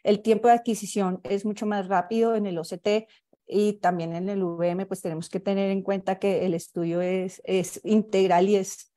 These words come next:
eh, dependiente del operador y la experiencia que tenga este.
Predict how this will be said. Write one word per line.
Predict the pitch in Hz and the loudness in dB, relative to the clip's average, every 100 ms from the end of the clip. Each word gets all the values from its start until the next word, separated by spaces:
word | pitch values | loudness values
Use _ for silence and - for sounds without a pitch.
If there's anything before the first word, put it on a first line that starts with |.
| _ _ _ | _ _ _
eh, | 196 190 180 170 160 - _ _ _ _ 170 | 0 2 2 0 -2 -4 _ _ _ _ -6
dependiente | 190 190 185 175 170 170 196 | -4 -2 -4 -4 -6 -4 0
del | 208 196 - | 0 -2 -6
operador | 180 185 170 190 233 | -8 -4 0 0 0
y | 226 208 | -2 -4
la | 170 | -4
experiencia | 170 - 165 202 214 208 185 170 | -6 -6 -2 0 -2 -2 -6 -6
que | - | -8
tenga | 170 170 170 175 | -8 -4 0 2
este. | 190 175 - 240 | 2 -2 -6 -6